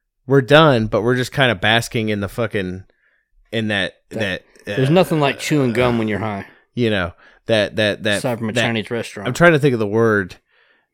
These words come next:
Speaker 1: Uh, like the censer. It's like, you know, like, you go to, like, like, a Catholic church and they have, like, incense. It's like that. It's like a different type of church. But
Speaker 2: Yeah.
Speaker 1: anyways.
Speaker 2: Oh, it's church for
Speaker 1: It's
Speaker 2: sure.
Speaker 1: definitely church, but, uh,
Speaker 2: Church.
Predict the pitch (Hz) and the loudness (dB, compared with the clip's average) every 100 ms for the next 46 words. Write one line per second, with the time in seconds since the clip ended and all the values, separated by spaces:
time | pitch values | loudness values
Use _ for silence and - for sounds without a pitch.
0 | _ - 101 90 73 - 117 107 107 - | _ -8 -4 -4 -6 -8 -8 -6 -4 -2
1 | 135 127 - 92 85 - _ _ 110 - | 0 -2 -4 -6 -8 -12 _ _ -8 0
2 | 131 104 131 123 117 113 110 110 110 113 | 0 2 0 2 2 0 -2 -2 0 0
3 | 110 98 _ - - 101 98 90 123 110 | 0 -4 _ -16 -6 -6 -4 -6 -2 -2
4 | 107 - 120 - 98 110 98 92 98 110 | -4 -2 -2 -2 -4 -4 -4 -6 -4 -6
5 | - 110 110 - - - 123 107 98 80 | -4 -4 -4 -10 -12 -4 -4 -2 -4 -6
6 | - - 127 113 117 101 110 87 - - | -10 -10 -8 -6 -8 -8 -6 -6 -6 -10
7 | 78 - - 110 127 110 98 92 113 110 | -10 -12 -6 -2 0 0 -2 -2 0 0
8 | 147 - 151 135 - 113 131 127 139 143 | -2 0 0 0 -6 -4 -2 2 2 2
9 | 117 127 101 - 160 170 - 104 - | -2 0 -2 2 4 6 4 0 -6